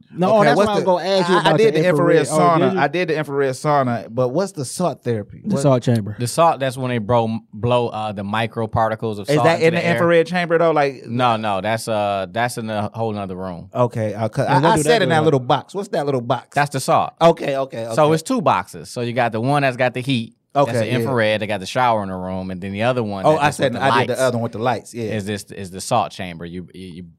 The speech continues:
Speaker 3: breathing in the salt particles, good for it, it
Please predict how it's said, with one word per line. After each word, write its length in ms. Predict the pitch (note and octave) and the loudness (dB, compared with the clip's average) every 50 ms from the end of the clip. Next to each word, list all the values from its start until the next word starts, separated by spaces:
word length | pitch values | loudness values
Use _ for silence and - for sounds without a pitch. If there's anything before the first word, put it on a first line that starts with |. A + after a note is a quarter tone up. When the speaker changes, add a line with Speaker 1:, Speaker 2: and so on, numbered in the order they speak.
| _ F#2+ | _ _
Speaker 3:
breathing 380 | F#2 G2+ G#2 G#2 F2+ F#2+ F#2 F2+ | -14 -12 -10 -10 -10 -10 -12 -10
in 200 | F2+ F2+ F2+ F2 | -12 -12 -12 -12
the 100 | E2 E2 | -14 -10
salt 320 | - - G#2 F#2+ - - | -6 -4 -4 -4 -4 -4
particles, 480 | - G2+ F#2 F2+ F2 - F#2 F2+ F2 E2+ | -6 -6 -6 -6 -8 -8 -10 -10 -10 -10
good 280 | - G2+ F#2+ F#2 F#2 | -10 -8 -8 -8 -8
for 140 | - F#2+ F2+ | -8 -10 -12
it, 160 | F#2 F#2+ - | -12 -12 -12
it 160 | - C2+ C#2 | -16 -18 -18